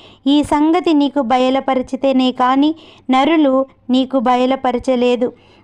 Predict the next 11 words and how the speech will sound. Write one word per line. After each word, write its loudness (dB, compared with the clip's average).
మరియు 2
నీవు 2
పేతురువు, 0
ఈ 2
బండ 0
మీద 0
నా 0
సంఘము 0
కట్టుదు-, -4
కట్టుదును. -2
పాతాళ, 2